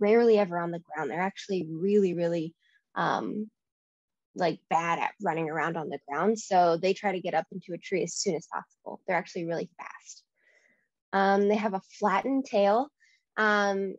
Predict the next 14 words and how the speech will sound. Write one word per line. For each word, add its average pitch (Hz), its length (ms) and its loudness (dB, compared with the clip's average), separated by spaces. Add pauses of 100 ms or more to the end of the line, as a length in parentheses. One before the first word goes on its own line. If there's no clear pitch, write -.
and 208 120 -2
it - 60 -4
helps 233 360 -2
them 220 200 0 (140)
adjust 208 440 -4
the - 120 -18
angle 190 340 -2
while 185 180 -2
in 175 160 -4 (120)
flight. 202 280 0 (280)
So 196 460 2
they 220 160 2
can 269 240 -4
actually, 247 580 -4